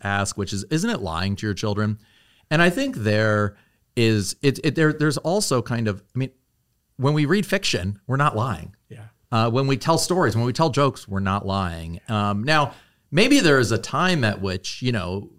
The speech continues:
Speaker 1: like, if they're, I don't know, like, you know, eighteen and we're still, like, you know, like, at a certain point, kind of say, like, "Okay, hey, look, let's continue to do this, but now we're gonna move from make-believe to now this is part of a, it's part of, like, a play that we're putting on." But the play that we're putting on is,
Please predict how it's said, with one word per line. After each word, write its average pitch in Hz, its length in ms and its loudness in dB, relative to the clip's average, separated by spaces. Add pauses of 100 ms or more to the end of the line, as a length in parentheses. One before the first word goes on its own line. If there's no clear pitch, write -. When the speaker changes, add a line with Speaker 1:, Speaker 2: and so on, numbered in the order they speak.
Speaker 1:
like, 98 300 -4
if 113 200 -2
they're, 98 460 -2
I 101 120 -2
don't 123 120 -2
know, 85 320 -10
like, 90 200 -10
you 104 60 -4
know, 92 140 -6
eighteen 104 800 -4
and 95 260 -6
we're 98 100 -4
still, 113 520 -4 (680)
like, 104 160 -4
you 127 60 -4
know, 101 340 -2
like, 123 200 0
at 127 100 4
a 123 40 4
certain 170 260 0
point, 127 180 -4
kind 123 80 -2
of 120 60 -4
say, 127 80 0
like, 120 160 2
"Okay, 180 200 2
hey, 160 120 2
look, 156 340 0
let's 131 320 0
continue 143 480 -2
to 110 100 0
do 147 220 2
this, 107 220 -2
but 117 220 -4
now 135 240 2
we're 139 120 0
gonna 120 160 0
move 117 300 -2
from 101 380 -2
make-believe 104 760 -6
to 104 100 -8
now 127 360 -4
this 110 280 -4
is 104 120 -6
part 113 260 -4
of 95 100 -4
a, 98 140 -4 (800)
it's 120 160 -2
part 151 200 4
of, 120 80 2
like, 117 140 0
a 107 60 2
play 151 520 0
that 107 200 -2
we're 107 120 -2
putting 131 480 -2
on." 104 520 -2
But 110 120 -4
the 123 80 -2
play 214 200 0
that 240 100 0
we're 143 80 2
putting 120 240 -2
on 175 220 0
is, 107 200 -6